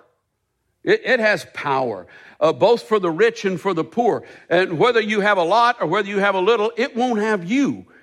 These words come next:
i-, if you've, if you've got the wisdom of the word. And you go, "Well, you know, um, um, uh, money doesn't have power over poor people." Yes, it does. I think about it all the time.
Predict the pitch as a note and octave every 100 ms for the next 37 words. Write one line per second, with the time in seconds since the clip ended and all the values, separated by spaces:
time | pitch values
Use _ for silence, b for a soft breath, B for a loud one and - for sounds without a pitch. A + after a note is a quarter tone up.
0 | b F3 F3 E3 E3 F3+ F3+ - - E3
1 | F3+ F3 D#3+ D#3+ F3 D3+ C#3+ D3 D#3+ F3
2 | A3+ E3+ D3+ D3+ F3+ F3 E3+ B B B
3 | F3+ B3+ E3 E3 D#3+ C#3 C3 A#2+ - -
4 | b b - - - - G#3 - - -
5 | B3 D#3+ A#3+ G#3+ F3 D#3+ D3+ - D#3+ D3
6 | D3+ C3+ C3 E3+ D#3+ E3+ F3 B3+ F4+ G#3+
7 | A#3 D4 C#4 C4+ D#4+ E4 D#4 D4+ D4+ D4+
8 | D#4 D4 D#3